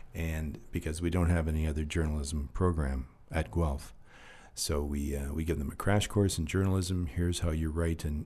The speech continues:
inverted pyramid story with all the important information at the top and the, the less, not, not the unimportant, but the less important information at the bottom,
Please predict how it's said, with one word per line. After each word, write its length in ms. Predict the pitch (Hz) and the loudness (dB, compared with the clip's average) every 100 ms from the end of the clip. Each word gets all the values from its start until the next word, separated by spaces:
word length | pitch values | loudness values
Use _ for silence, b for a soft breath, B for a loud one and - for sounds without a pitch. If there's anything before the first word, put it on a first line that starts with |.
| - | -2
inverted 640 | 80 76 80 87 85 76 | 0 0 2 2 2 0
pyramid 480 | - 87 90 90 85 | 0 0 2 2 0
story 460 | - - 82 87 82 | -2 -2 2 2 2
with 220 | 73 - | -2 -4
all 100 | 78 | -4
the 140 | - | -4
important 500 | - - 82 76 78 - | -4 0 0 0 -2 -2
information 540 | 80 76 78 78 - 78 | -6 -2 -2 0 -2 -4
at 100 | 73 | -4
the 80 | - | -4
top 380 | 87 85 87 | 0 0 0
and 160 | 78 76 | -2 -2
the, 140 | 71 - 82 | -4 -6 -4
the 200 | 78 76 - - | -4 -4 -6 -4
less, 280 | 82 80 - | -2 0 -2
not, 400 | 92 90 - 95 | 0 0 2 2
not 220 | 92 - | 2 0
the 100 | - | 0
unimportant, 600 | 95 87 76 76 73 78 | 4 4 4 0 -2 -4
but 100 | - | -2
the 80 | 82 | 0
less 320 | 90 85 73 | 2 0 -2
important 400 | 73 78 71 73 | -4 -4 -2 -4
information 500 | 71 78 76 76 80 | -4 -2 -2 -4 -6
at 80 | 73 | 0
the 60 | |
bottom, 400 | 82 82 - 92 | 2 2 0 -4